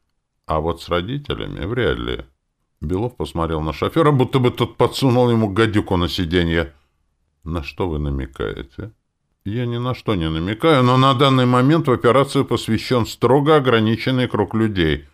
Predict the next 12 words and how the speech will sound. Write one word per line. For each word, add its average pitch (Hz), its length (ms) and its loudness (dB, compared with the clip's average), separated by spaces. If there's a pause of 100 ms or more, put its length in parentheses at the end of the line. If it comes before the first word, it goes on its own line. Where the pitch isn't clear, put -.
(640)
Вы 101 260 -4
среди 85 380 -6
них, 76 280 -4
и 78 40 -4
на 85 160 -2
данный 107 280 2
момент 123 400 2
именно 120 340 2
вы 107 160 2
ближе 87 360 2
всех - 260 -4
находитесь. 78 760 -4